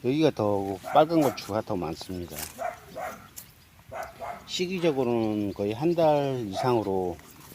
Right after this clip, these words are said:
고추를 모종을 사다가 심어가지고 아직 성장이 더디기는 한데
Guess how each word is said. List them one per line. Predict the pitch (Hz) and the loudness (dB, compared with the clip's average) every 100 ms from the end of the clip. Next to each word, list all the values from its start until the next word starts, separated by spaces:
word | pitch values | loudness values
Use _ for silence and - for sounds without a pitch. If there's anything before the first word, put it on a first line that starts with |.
| - - - - | -20 -18 -18 -4
고추를 | 113 - 113 110 104 101 101 98 92 90 - - - - - | -4 -2 -2 0 0 0 -2 -2 -4 -8 -14 -20 -20 -20 -2
모종을 | 117 135 143 123 | 2 6 6 6
사다가 | 113 110 98 | 4 4 2
심어가지고 | - 123 117 98 92 104 113 80 - - - - - - - - - | 0 -2 0 0 -2 -2 -2 -4 -10 -18 -20 -20 -20 -20 -20 -20 -10
아직 | 98 107 | -10 -8
성장이 | - 160 151 143 127 123 117 110 98 | -4 0 0 0 0 0 2 0 0
더디기는 | 101 123 113 104 | -4 -2 -4 -4
한데 | 104 113 101 98 | -4 -4 -4 -4